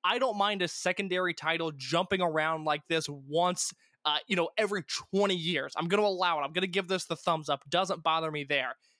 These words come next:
And you said it right there. You know, Genki Horiguchi could not have a Keisuke Okuda match, but S B Kento, and I have raved about him since he debuted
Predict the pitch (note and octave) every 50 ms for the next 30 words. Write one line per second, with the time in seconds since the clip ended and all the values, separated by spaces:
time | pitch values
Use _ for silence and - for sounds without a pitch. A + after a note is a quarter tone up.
0 | _ _ - D3 D#3 D#3 G3+ B3+ B3 - - B3+ A#3+ A3 - F#3+ F#3 E3 - -
1 | D3 C3 C3+ C3+ C3 C#3 C#3+ C3+ F3 A3+ A#3+ C4 B3 G3 G#3+ A3 G#3+ G3+ E3+ F#3
2 | F3+ F3 - - F3 E3 D#3+ - _ _ _ - - G3 G3+ G3+ G3 F#3 F#3 D#3
3 | E3 E3+ E3 D#3+ D#3 - - D#3+ D3+ - - D#3 D#3 D3 - - D#3 D3 C#3+ C#3
4 | C3 B2+ C3 - - - _ _ _ _ - D#3+ D#3 D3+ - _ - E3+ G3 C4
5 | - - - - G3+ G#3+ G#3+ - - - E3+ D3+ D3 - C#3+ B2 - - - _
6 | _ _ _ _ _ _ - D#3+ D#3 D3 D3+ D#3 D3+ E3 D3+ D3+ D3 C#3 C#3 C#3+
7 | D#3 F#3 A#3 C#4+ D4+ A#3+ A#3 B3+ G3+ - G3 G3+ G#3+ G#3+ G3+ G#3 G#3 G#3 G#3 G3+
8 | _ - - - D#3+ - - C#3+ C#3 C3+ C#3+ C#3 C#3 C#3 C3+ - E3 G#3 A#3 A#3+
9 | B3 B3